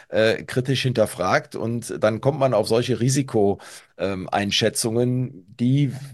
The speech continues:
w-, wenn ich das jetzt so lese, einfach für mich sagen würde, ja, pff, ist überhaupt nicht, äh, schlimm. Und wenn da einer, äh, f-, äh, direkt, äh, gesagt bekommt, jetzt musst du Statine nehmen die nächsten zehn Jahre,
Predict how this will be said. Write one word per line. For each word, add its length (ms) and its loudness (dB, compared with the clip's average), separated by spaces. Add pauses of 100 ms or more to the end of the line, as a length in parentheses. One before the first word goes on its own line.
(140)
w-, 200 -2
wenn 160 2
ich 140 -2
das 140 2
jetzt 160 2
so 100 4
lese, 420 6
einfach 320 4
für 160 -6
mich 280 0
sagen 360 4
würde, 280 2
ja, 160 6
pff, 480 -8 (120)
ist 200 -8
überhaupt 400 0
nicht, 360 -4
äh, 360 0
schlimm. 420 0
Und 240 -6
wenn 160 -2
da 140 4
einer, 520 2
äh, 200 2
f-, 340 -12
äh, 360 -2
direkt, 600 -2
äh, 400 -2 (480)
gesagt 380 0
bekommt, 380 0
jetzt 200 -6
musst 380 -4
du 60 -4
Statine 480 0
nehmen 300 -2
die 100 -4
nächsten 340 -4
zehn 240 -2
Jahre, 400 2